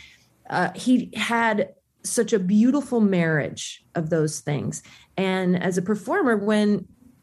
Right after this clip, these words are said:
uh, some of the first Sondheim songs I ever sang, because of that marriage of music and lyrics, they became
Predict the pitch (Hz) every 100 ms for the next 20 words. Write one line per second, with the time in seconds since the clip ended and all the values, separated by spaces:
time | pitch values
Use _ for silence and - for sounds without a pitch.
0 | _ - - - 196 151 - 220 208 220
1 | 214 214 196 190 175 180 185 180 - 214
2 | 190 185 180 175 175 180 180 175 - -
3 | 330 285 190 180 180 - - _ _ _
4 | _ _ _ 180 180 247 - - 226 240
5 | 247 214 196 - 185 175 185 214 202 180
6 | 180 180 180 190 190 - _ _ _ -
7 | 170 170 180 202 294 - - - - -
8 | _ _ - 180 220 196 220 - - 214
9 | 214 208 202